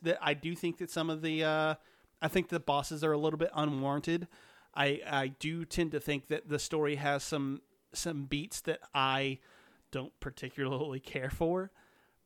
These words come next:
but it is such a strong, strong game that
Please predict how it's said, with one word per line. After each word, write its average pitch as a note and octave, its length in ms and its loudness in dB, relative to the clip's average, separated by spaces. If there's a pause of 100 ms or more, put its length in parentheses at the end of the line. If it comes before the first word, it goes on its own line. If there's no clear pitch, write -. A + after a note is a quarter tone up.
(240)
but D#3+ 160 6
it D3 160 4
is C#3+ 180 0
such - 540 2
a C#3+ 160 4
strong, C#3 1120 2 (1400)
strong C#3+ 840 2 (240)
game C3 480 -2 (120)
that C#3+ 240 0